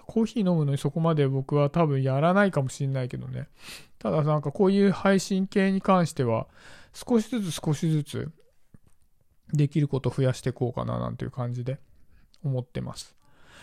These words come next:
まあ、なんか皆さんも、なんかこう始めようと思うときに、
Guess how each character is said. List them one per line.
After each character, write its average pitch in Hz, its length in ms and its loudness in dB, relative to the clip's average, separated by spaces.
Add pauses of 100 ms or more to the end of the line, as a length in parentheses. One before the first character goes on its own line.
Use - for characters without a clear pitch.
(540)
ま 156 80 2
あ、 151 60 4
な 170 100 4
ん 165 40 -2
か 147 100 0
皆 196 240 4
さ 208 160 6
ん 151 100 4
も、 131 260 -2 (840)
な 214 120 4
ん - 20 0
か 135 120 -2
こ - 120 -2
う - 20 0
始 156 300 2
め 240 120 4
よ 339 120 0
う - 40 -6
と 175 120 4
思 147 220 6
う 139 40 4
と 135 120 -2
き 117 140 -6
に、 123 200 -8